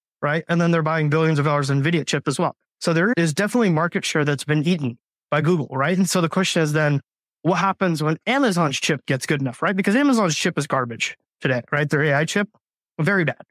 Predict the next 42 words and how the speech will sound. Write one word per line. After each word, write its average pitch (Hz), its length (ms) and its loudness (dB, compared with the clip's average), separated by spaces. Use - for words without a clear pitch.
You 175 120 4
know, 156 180 2
what 160 240 2
happens 196 300 0
when 180 120 2
Mi-, 247 120 2
Microsoft's 233 560 0
chip - 240 -8
gets 147 160 -2
good 147 160 0
enough, 127 200 0
right? 180 180 0
They 190 100 0
just 190 260 -2
released 196 380 2
it 185 100 2
or 175 60 2
announced 170 380 0
it. - 200 -2
It's - 120 0
okay, 196 360 0
but 208 100 2
it's - 160 -4
nowhere 240 240 2
near, 214 360 2
it's 170 200 -2
nowhere 240 220 2
near 196 180 2
good 180 140 0
enough, 165 280 0
right? 180 140 0
They're 185 100 2
not 196 100 2
even 196 100 0
gonna 190 100 2
buy 190 160 0
a 185 40 0
billion 208 260 2
dollars 135 200 0
worth 117 200 -6
of 127 80 -2
it, 127 100 -8